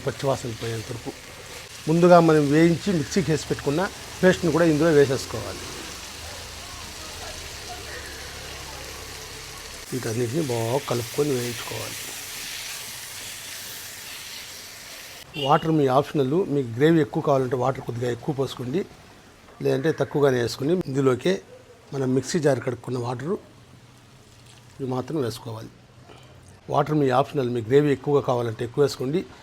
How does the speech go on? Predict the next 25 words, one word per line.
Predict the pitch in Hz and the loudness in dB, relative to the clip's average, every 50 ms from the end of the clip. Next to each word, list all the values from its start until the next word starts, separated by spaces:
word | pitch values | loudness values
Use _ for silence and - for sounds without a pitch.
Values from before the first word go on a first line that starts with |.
| - - - - - - | -20 -20 -20 -8 -4 -4
తక్కువ | 143 - - 147 - | -2 -2 -2 0 2
కావాలంటే | 139 131 127 127 143 - - | 2 2 2 2 0 -2 -2
తక్కువ | 135 - - 143 131 | -4 -2 -2 -2 -2
వేసుకోండి, | 117 - - 127 113 113 117 127 | -2 -4 -8 -10 -10 -10 -8 -4
మీ | 131 127 123 123 | -2 0 0 0
ఆప్షనల్. | 139 - - - 123 110 107 110 110 - - - 139 | 0 -2 -2 -4 -4 -4 -4 -6 -10 -14 -10 -4 -2
నేనైతే | 135 135 131 131 127 - 175 | 0 2 2 2 2 2 4
ఒకటిన్నర | 165 147 139 123 135 127 113 120 | 4 4 4 2 0 -2 0 -2
గ్లాస్ | 123 113 - 135 | -2 -4 -4 -4
వాటర్ | 131 135 120 120 107 | -4 -4 -4 -4 -6
పోసుకున్నాను. | 120 110 - - 123 113 107 107 - - - - | -6 -6 -6 -10 -10 -10 -10 -12 -14 -16 -18 -12
ఇప్పుడే | - - 147 151 | -2 2 4 4
ఉప్పు | 143 131 - 160 | 4 4 2 0
కారాలు | 139 143 135 131 127 123 117 | 2 2 2 2 2 0 -2
చూసి | 131 120 - 156 | -4 -4 -4 -6
ఉప్పు | 123 - - 147 | -8 -2 4 6
ఏదైనా | 147 135 131 127 120 | 6 6 6 4 2
సాలకపోతే | - - 131 131 - - 117 123 120 | 2 2 0 0 0 -2 -4 -2 0
కూడా | 147 151 | 2 4
యాడ్ | 139 127 127 123 - 123 | 4 4 4 2 0 -4
చేసుకోవచ్చు. | 110 - - 113 110 101 - - - - - - - - - - - - - - - - - - - - - - - - - - - - - - - - - - | -4 -4 -6 -8 -10 -10 -12 -12 -14 -14 -14 -18 -18 -18 -20 -20 -20 -20 -18 -18 -18 -18 -18 -18 -18 -18 -18 -16 -16 -16 -16 -18 -18 -16 -16 -16 -16 -10 -8 -6
కొద్దిగా | 110 113 113 135 135 131 127 117 | -6 -4 -4 0 2 2 2 2
ఉప్పు | - - | 0 -2
సాలదు, | - 160 139 127 123 143 190 - - - | 2 4 4 4 4 0 -2 -4 -4 -8
ఉప్పు | 165 143 - - | -10 -8 -8 -10